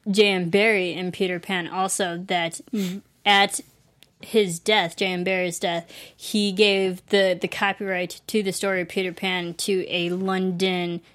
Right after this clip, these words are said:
children's hospital. Um, it was the Ormond Street Hospital in nineteen twenty-nine.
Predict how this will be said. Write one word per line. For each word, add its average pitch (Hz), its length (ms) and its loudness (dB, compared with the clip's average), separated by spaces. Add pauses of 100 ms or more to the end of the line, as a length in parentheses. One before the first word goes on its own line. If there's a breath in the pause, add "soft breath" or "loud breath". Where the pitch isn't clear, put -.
(100)
children's 233 500 2
hospital. 170 680 -2
Um, 165 520 -4
it 214 100 4
was 196 220 2
the - 160 -2
Ormond 226 460 4
Street 208 420 0
Hospital - 560 -8 (320 loud breath)
in 214 80 -10
nineteen 175 400 -10
twenty-nine. 147 680 -12